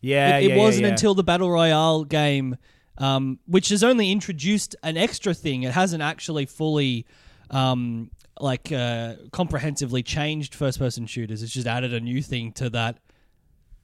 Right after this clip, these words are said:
Speaker 2: single-player campaign, multiplayer
Speaker 1: Yeah.
Speaker 2: online.
Speaker 1: So, uh, yeah, definitely, like, ev-, everything that you see kinda starting here and that is this new innovative thing, like Gears of War as well, where it's like,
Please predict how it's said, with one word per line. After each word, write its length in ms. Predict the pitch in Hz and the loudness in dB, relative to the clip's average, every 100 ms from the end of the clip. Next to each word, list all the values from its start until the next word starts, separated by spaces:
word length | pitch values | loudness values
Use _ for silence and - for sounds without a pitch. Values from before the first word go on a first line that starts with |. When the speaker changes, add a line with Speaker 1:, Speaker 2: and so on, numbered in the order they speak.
| _ | _
Speaker 2:
single-player 580 | - - 139 123 135 123 | -6 -2 -2 -2 -2 -2
campaign, 520 | 127 123 123 127 120 | -2 -6 -4 -2 -2
multiplayer 340 | 117 113 123 - | -2 -4 -6 -4
Speaker 1:
Yeah. 280 | 113 107 104 | -4 -4 -8
Speaker 2:
online. 500 | - 117 107 107 101 - - - - - - _ _ | -10 -8 -6 -6 -6 -12 -20 -20 -18 -18 -18 _ _
Speaker 1:
So, 420 | - 127 117 117 | -6 0 2 2
uh, 340 | 117 113 113 69 _ _ _ _ _ | 2 0 -2 -8 _ _ _ _ _
yeah, 240 | 156 180 | 2 2
definitely, 500 | 131 151 147 131 135 | 2 0 0 -2 -2
like, 480 | 120 117 107 - - _ _ _ _ _ _ _ _ | 0 -2 -4 -6 -18 _ _ _ _ _ _ _ _
ev-, 200 | 143 139 | -2 0
everything 520 | 147 143 151 139 147 131 | -2 0 -2 -2 -2 -4
that 100 | 117 | -4
you 120 | 113 | -6
see 280 | - 123 120 | -2 -2 -2
kinda 280 | 123 110 | -4 -4
starting 480 | 101 - 120 117 104 | -6 -4 -2 -2 -4
here 280 | 101 110 113 | -4 -2 -2
and 100 | 104 | -4
that 100 | 101 | -4
is 120 | 101 | -6
this 200 | 90 101 | -6 -6
new 200 | 110 107 | -4 -4
innovative 440 | 101 104 101 98 90 | -4 -6 -6 -8 -6
thing, 180 | 120 110 | -6 -2
like 180 | 127 | -4
Gears 240 | - 127 120 | -2 -4 -4
of 80 | 104 | -4
War 240 | 113 117 | -2 -2
as 120 | 107 | -2
well, 180 | 110 113 | -4 -4
where 80 | 110 | -4
it's 160 | - | -6
like, 200 | 113 104 | -6 -6